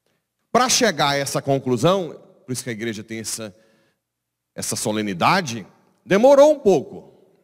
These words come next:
Então vamos relembrar, vocês que estão craques, em Jesus Cristo,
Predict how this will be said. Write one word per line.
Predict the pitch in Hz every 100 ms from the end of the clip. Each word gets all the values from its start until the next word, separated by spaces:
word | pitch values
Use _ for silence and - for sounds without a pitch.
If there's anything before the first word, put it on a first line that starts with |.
| _ _ _ _ _ _ _ _ _ _ _ _ _ _ _ _ _ _ _ _ -
Então | 247
vamos | 262 269 214
relembrar, | 226 220 143 117 92 - _
vocês | 151 135
que | -
estão | 117 110
craques, | 151 175 170 - - - - - _ _ _ _ _ _ _ _ _ _ _ _ _ _ _ _ _ _ -
em | 208
Jesus | 196 285 262 269
Cristo, | - 165 139 - -